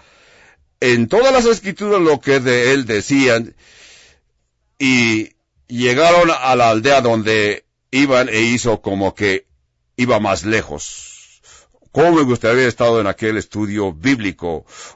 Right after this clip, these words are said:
Oír las palabras de Jesús acerca de las promesas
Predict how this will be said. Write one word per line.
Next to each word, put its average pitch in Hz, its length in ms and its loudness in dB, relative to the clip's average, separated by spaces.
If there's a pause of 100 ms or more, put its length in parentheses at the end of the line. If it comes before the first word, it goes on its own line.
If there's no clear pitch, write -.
(220)
Oír 123 480 2
las 113 180 -2
palabras 104 480 -2
de 113 100 -2
Jesús 131 360 -4
acerca 117 420 -2
de 101 180 -2
las 87 220 -2
promesas 147 800 -2